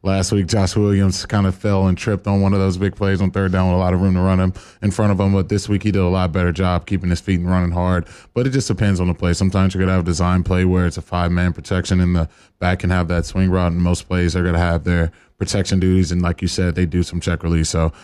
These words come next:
I'm not in the huddle. I don't know which particular one they're calling, but I'm sure they have both in this offense.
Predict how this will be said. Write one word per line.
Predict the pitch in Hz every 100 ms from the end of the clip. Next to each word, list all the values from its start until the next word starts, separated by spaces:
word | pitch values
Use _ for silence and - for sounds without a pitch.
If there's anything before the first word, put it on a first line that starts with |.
| - -
I'm | 101
not | 104 98
in |
the | 92
huddle. | 85 98 92
I | 92
don't | 90 82
know | 90 92
which | 90 -
particular | 92 - 95 90
one | 85 87
they're | 85
calling, | 80 90 90 87
but | 82
I'm | 85
sure | 87 92
they | 85
have | 82 76
both | 82 76
in | 82
this | 76 -
offense. | 73 - - -